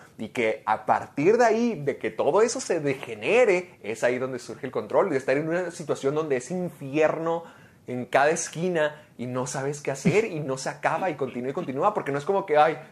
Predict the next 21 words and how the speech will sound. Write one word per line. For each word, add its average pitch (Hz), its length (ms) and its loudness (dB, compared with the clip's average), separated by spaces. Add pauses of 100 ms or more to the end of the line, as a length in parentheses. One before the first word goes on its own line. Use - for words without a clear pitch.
ya 156 80 4
me 190 80 4
aburrí 196 280 4
del 180 140 2
L 175 140 2
S 170 160 0
D, 135 180 6
déjame 165 280 -2
me 147 100 -2
tomo 143 240 0
leche 156 240 0
para 151 180 2
que 156 80 -10
se 139 100 -10
me 120 120 -4
baje". 117 260 -2
Pues 90 240 -10
no, 214 300 4 (220)
están 135 300 0
ahí 180 200 4
atrapados. 185 1000 2